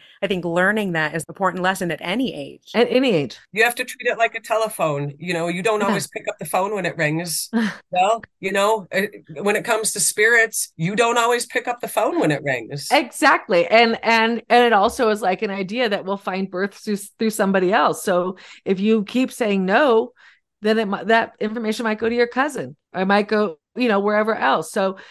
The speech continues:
Speaker 2: you know, for me, that's how I feel. So at this point, I just recently, ancestry work,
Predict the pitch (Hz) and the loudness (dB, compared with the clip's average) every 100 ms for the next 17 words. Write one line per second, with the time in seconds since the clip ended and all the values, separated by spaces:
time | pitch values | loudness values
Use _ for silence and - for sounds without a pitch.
0 | - - 220 233 214 208 240 220 208 254 | -20 -8 0 2 2 0 0 0 0 -4
1 | 277 196 202 233 185 151 196 277 214 170 | -4 -6 -6 -4 -2 0 -2 -2 0 2
2 | 170 160 202 180 180 226 - - 190 185 | 2 0 0 0 -2 -6 -8 -6 -4 -4
3 | - 170 196 233 220 214 - 196 214 262 | -4 0 2 0 -2 -6 -6 -6 -4 -4
4 | - 165 170 185 190 _ _ - 208 202 | -4 -2 -2 -2 -6 _ _ 0 2 2
5 | 202 190 - 185 196 254 | -2 -4 -4 -2 0 -2